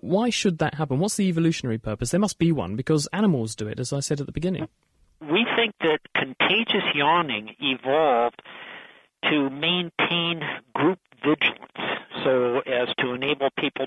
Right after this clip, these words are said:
Speaker 2: to be better at detecting danger. That is, when someone yawns, we take that as evidence for the fact that their brain temperature is increased and their mental efficiency has decreased. Therefore, if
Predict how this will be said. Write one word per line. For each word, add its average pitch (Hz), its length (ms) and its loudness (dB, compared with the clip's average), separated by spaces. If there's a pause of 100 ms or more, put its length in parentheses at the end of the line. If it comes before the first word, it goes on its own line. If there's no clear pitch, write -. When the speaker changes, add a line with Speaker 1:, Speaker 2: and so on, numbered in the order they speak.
(120)
Speaker 2:
to 131 140 -4
be 127 160 -4
better 139 400 2
at 123 160 0
detecting 127 600 -4
danger. 131 440 -2
That 156 160 4
is, 143 160 2
when 135 160 -6 (100)
someone 220 300 0
yawns, 160 480 2 (1040)
we 165 120 0
take 185 260 0
that 143 180 2
as 131 160 0
evidence 160 440 0
for 131 120 -2
the 120 80 0
fact 143 300 2 (100)
that 131 160 0 (260)
their 131 140 2
brain 160 300 0
temperature 185 460 0
is 135 160 2
increased 170 540 -4
and 127 180 -6
their 120 120 -2
mental 165 420 -2
efficiency 143 720 -2
has 110 220 -4 (240)
decreased. - 720 -6 (220)
Therefore, 151 560 2
if 131 160 -4